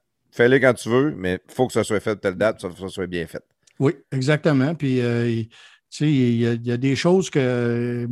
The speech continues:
Speaker 2: que moi, j'aurais jamais pensé, mais, tu sais, dans le frigidaire de l'entreprise, il faut qu'il y ait de la moutarde, il faut qu'il y ait du ketchup, il faut qu'il y ait de,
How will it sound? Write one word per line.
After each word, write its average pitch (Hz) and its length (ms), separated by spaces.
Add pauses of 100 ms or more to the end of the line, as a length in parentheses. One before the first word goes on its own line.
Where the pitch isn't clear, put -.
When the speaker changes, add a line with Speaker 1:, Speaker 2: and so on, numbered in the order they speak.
(540)
Speaker 2:
que 127 80
moi, 135 200
j'aurais 139 280
jamais 143 260
pensé, 156 480
mais, 117 500 (840)
tu 160 220
sais, 147 100 (1900)
dans 143 180
le 156 60
frigidaire 156 320
de 165 60
l'entreprise, 139 440
il - 40
faut 120 80
qu'il 110 120
y 139 40
ait - 20
de 135 60
la 135 80
moutarde, 123 400
il 113 60
faut 117 80
qu'il - 120
y - 20
ait - 20
du 127 100
ketchup, 127 400
il - 60
faut - 100
qu'il 135 100
y - 20
ait 127 40
de, 117 600